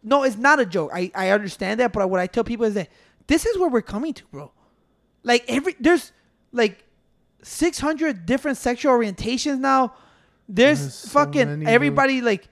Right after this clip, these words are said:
Speaker 1: different type of gen-," which I don't care, bro. To me personally, you could be whatever gender you want to me, bro. If, like,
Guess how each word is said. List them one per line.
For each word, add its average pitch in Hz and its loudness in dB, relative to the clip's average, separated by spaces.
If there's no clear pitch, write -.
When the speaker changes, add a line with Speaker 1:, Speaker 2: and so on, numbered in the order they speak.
Speaker 1:
different 262 4
type 262 2
of 233 0
gen-," 269 -2
which 330 0
I 359 0
don't 554 -2
care, 277 0
bro. 226 0
To 262 0
me 285 -2
personally, 453 2
you 262 -2
could 370 0
be 320 4
whatever 254 4
gender 233 2
you 220 -6
want 214 -4
to - -14
me, 160 -12
bro. 147 -14
If, 165 -12
like, 214 -4